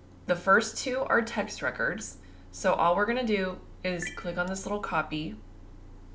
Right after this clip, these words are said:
go over here to your D N S provider, click on Add Record, and then the first two are T X T. And this first key is a host key, the second key is a required value.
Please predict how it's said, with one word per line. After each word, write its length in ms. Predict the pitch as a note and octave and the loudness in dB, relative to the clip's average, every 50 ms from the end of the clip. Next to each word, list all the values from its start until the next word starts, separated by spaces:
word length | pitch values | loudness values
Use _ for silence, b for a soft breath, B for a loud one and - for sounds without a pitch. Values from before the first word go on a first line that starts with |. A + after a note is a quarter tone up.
| - - - - - - - - - - - - - - - - - | -18 -18 -18 -18 -18 -18 -18 -18 -18 -18 -16 -18 -18 -16 -16 -14 -6
go 260 | - E3 E3+ E3+ E3+ | -2 -2 0 0 0
over 160 | F3 F#3 G#3+ G#3+ | 0 0 -2 -2
here 500 | G#3+ F#3 E3 D#3+ D#3 D#3+ F3 F#3+ G3+ - - - - - - - - - - - - - | 0 0 0 0 0 0 -2 -4 -6 -10 -14 -16 -16 -16 -16 -16 -16 -16 -16 -16 -16 -14
to 180 | - - F3 F3 | -10 -8 -6 -6
your 160 | E3 D#3 E3 E3+ - - | -4 -4 -4 -6 -8 -10
D 140 | - F#3 F3 | -8 -6 -4
N 100 | F3 F3 | -2 0
S 180 | F#3+ G3 G3+ - | 0 -2 -2 -4
provider, 600 | - - A3+ F#3+ F3 D#3 D3 D3 D3 D3+ D#3+ E3 - - - | -6 -6 -2 2 2 2 2 2 -2 -4 -4 -6 -10 -14 -12
click 200 | - E3 D#3 D3+ | -10 -10 -8 -6
on 160 | D3 D3 C#3+ - | -6 -6 -4 -2
Add 220 | - D3 D#3 F#3 F#3+ | 2 2 2 2 2
Record, 520 | E3+ D3+ C#3+ - C#3+ C#3 C#3+ D#3+ G3+ A3 G#3+ - - - - - - - - - - - - - - - - - - - - - - - - - - - - | 0 0 0 -2 -4 -4 -4 -6 -6 -8 -10 -12 -14 -16 -16 -16 -16 -16 -16 -16 -16 -16 -16 -16 -16 -16 -16 -18 -16 -16 -18 -18 -18 -18 -18 -18 -16 -8 -6
and 200 | E3+ E3 E3 E3 | -4 -2 0 0
then 360 | D#3+ D#3+ D#3+ D#3+ D#3+ D#3+ - - - - - | 0 0 0 0 -2 -4 -8 -10 -16 -16 -16
the 80 | - | -16
first 300 | - - F3+ F3+ F3+ - | -6 -4 -2 -2 -2 -4
two 120 | - A3 G3+ | -6 -2 0
are 120 | G#3 A3+ | 0 0
T 220 | A3 - - G3+ F#3 | 0 -2 0 2 2
X 240 | G3+ A3 - - | 2 2 -2 -8
T. 440 | - - - D3+ C#3+ D3+ F#3+ G#3+ - - - - - - - B B B B B B B B B B B B - - | -10 -6 -6 -6 -4 -6 -8 -10 -10 -14 -16 -16 -18 -18 -18 B B B B B B B B B B B B -4 0
And 580 | G3+ G3+ G3 F#3+ F#3 F#3 F#3 F#3 F#3 F#3 - - - - B B B B B B B - - - - - | 4 6 8 8 8 8 8 6 4 2 0 -6 -10 -12 B B B B B B B -18 -18 -16 -12 -8
this 200 | G3 F#3 F#3+ - | -6 -6 -6 -6
first 360 | - - G3+ G#3+ B3+ - - | 2 4 6 6 6 4 -2
key 320 | - - A#3 G#3+ A3 A3 | -4 -2 2 2 4 4
is 140 | G#3 G#3+ G3+ | 4 4 4
a 60 | G3 F#3+ | 4 4
host 320 | G3 - E3+ - - - | 4 2 0 0 -2 -8
key, 300 | - - G3 F3+ F#3 G3+ | -8 -6 -4 -2 -2 -2
the 100 | G3 E3+ | -4 -4
second 380 | E3 - F3 E3+ - G3 F3+ - | -6 -4 -6 -4 -4 -4 -6 -4
key 200 | - - F#3 E3 | -6 -4 -4 -2
is 200 | D3 F3 F3+ F#3 | -2 -2 -2 -2
a 60 | F3 | -4
required 680 | E3+ E3+ D#3+ - - - D3 D3 D3 D3+ D#3 D#3 D3+ - | -4 -4 -6 -6 -6 -4 -4 -2 -2 -2 -4 -6 -8 -10
value. 560 | D3+ D#3 D#3+ D3+ C#3 C3+ C3 B2+ A#2+ A#2 G#2+ | -10 -4 -2 0 0 0 -2 -4 -6 -8 -8